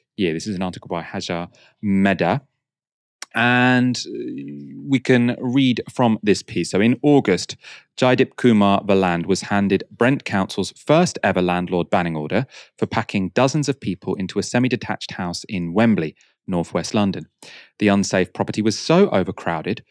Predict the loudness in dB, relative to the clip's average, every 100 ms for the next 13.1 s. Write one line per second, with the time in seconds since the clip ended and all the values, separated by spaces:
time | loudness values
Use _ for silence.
0 | _ _ -4 0 2 2 2 0 0 0
1 | 0 -4 -4 -4 -6 -2 2 2 0 -2
2 | -2 -2 -2 -2 0 -2 -4 -4 -6 -4
3 | -4 0 0 -2 -12 _ _ _ -2 -2
4 | -4 -6 -2 0 0 -4 -12 -16 _ -4
5 | 0 4 4 4 -2 -6 -18 -20 -12 -2
6 | -2 0 -2 2 2 4 4 2 0 -2
7 | 0 2 4 4 2 0 -4 -4 -2 -2
8 | -2 -6 -10 _ -20 -20 -20 _ 0 2
9 | 0 4 6 6 4 4 2 2 0 0
10 | 2 0 -4 -4 -4 -4 0 2 2 0
11 | -4 0 2 2 0 2 2 0 -8 _
12 | _ -2 0 0 0 0 0 0 -4 -6